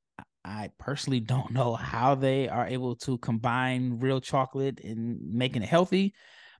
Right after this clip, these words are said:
but they taste like a candy bar and they're healthy. Only a hundred and thirty calories, four grams of sugar,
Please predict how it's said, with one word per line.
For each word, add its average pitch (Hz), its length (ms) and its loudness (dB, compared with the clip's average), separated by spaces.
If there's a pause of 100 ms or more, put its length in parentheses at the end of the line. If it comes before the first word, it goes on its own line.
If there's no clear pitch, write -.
but 135 220 0
they 143 100 0
taste 170 240 0
like 180 120 0
a 185 40 -4
candy 139 300 2
bar 127 420 0 (420)
and 127 680 -4 (200)
they're 117 180 -2
healthy. 135 540 2
Only 135 180 2
a 127 60 0
hundred 143 240 2
and 143 100 -2
thirty 139 200 0
calories, 160 600 2 (400)
four 190 240 4
grams 180 300 2
of 156 80 -4
sugar, 185 500 -2